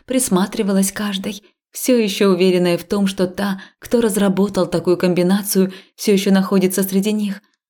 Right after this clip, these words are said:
Открыться пока возможности не было, да и я продолжала пока размышлять, не став друзей посвящать в свои думы. Они прекрасно видели мои мечтания, но вопросов не задавали,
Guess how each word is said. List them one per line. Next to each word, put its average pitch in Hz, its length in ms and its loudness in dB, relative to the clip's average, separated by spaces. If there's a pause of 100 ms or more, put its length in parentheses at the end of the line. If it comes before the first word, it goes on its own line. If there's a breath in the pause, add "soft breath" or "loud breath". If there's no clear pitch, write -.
(140)
Открыться 240 600 0
пока 190 240 0
возможности 190 640 2
не 233 160 2
было, 185 320 0 (240)
да 277 160 0
и 240 180 4
я 214 160 2
продолжала 175 560 2
пока 170 260 -2
размышлять, 180 640 -2 (280 soft breath)
не 233 140 4
став 190 260 -2
друзей 175 380 2
посвящать 165 560 -2
в - 40 -10
свои 180 260 0
думы. 185 400 -2 (440)
Они 233 280 2
прекрасно 202 640 -2
видели 165 300 0
мои 160 180 0
мечтания, 180 720 -2 (300 soft breath)
но 240 160 2
вопросов 226 540 0
не 202 120 4
задавали, 175 600 -2